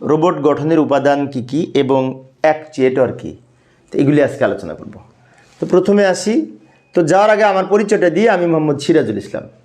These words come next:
তোমাদের সাথে আছি সমাধানের জন্য। তো এই যে লক্ষ্য করি, ফাজি লজিক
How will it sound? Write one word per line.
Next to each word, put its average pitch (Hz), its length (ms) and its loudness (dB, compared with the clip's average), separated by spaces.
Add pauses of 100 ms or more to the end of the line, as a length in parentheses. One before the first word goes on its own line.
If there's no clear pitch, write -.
(380)
তোমাদের 127 240 2
সাথে 120 260 -2
আছি 113 200 -2
সমাধানের 110 500 0
জন্য। 117 340 0 (1700)
তো - 60 -4
এই 214 140 2
যে 202 120 2
লক্ষ্য 202 280 2
করি, 226 380 -2 (380)
ফাজি 185 380 2
লজিক 190 500 0